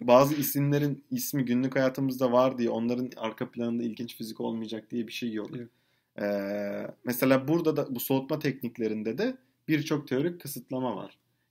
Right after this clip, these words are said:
Speaker 1: Yani sizin mesela lazerle soğutma teknikleri var. Lazerle bir atomu nereye kadar soğutabileceğiniz belli. Daha fazla yani ömrünüzü harcasanız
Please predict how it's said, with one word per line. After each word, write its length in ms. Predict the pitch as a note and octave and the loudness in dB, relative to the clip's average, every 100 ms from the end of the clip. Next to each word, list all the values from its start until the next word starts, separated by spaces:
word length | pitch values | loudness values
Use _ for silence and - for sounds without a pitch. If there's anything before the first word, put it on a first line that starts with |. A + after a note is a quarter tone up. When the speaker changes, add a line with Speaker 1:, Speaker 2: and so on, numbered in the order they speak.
| - | -6
Speaker 1:
Yani 240 | G#2 G#2+ | -4 -4
sizin 260 | - A#2 B2 | -6 -2 0
mesela 360 | A#2 - A2 | 0 -2 -2
lazerle 540 | G#2+ A#2 B2 B2 A#2+ B2 | 2 2 4 4 4 0
soğutma 380 | B2 A2+ B2 | -2 -4 -6
teknikleri 560 | A#2+ A2+ A#2 - A2+ G2 | -8 -8 -10 -8 -8 -8
var. 220 | A#2 F3+ _ _ - | -8 -10 _ _ -2
Lazerle 480 | A#2+ C3 C3 B2+ B2 | 4 6 6 4 4
bir 100 | B2 | 4
atomu 300 | B2 B2+ B2 | 2 2 2
nereye 240 | C3 C3 A#2+ | 4 4 2
kadar 260 | A2+ A2+ | 0 -2
soğutabileceğiniz 800 | - A2+ A2 G#2+ G2+ G#2+ C3+ D3 | -2 -6 -6 -6 -6 -4 -4 -2
belli. 320 | A#2 A2 F#2+ | -2 -4 -4
Daha 180 | F2+ B2+ | 2 2
fazla 440 | C3 A#2+ A2 A#2 A#2 _ _ _ - | 4 -2 -2 -6 -6 _ _ _ -2
yani 320 | G#2+ A2 G2 - | 0 0 -4 0
ömrünüzü 500 | B2+ C3+ C#3+ D3+ D#3+ | 2 4 4 4 6
harcasanız 680 | C#3 G#2 G#2 G#2 B2+ F#3 | 4 4 -6 -6 -6 -8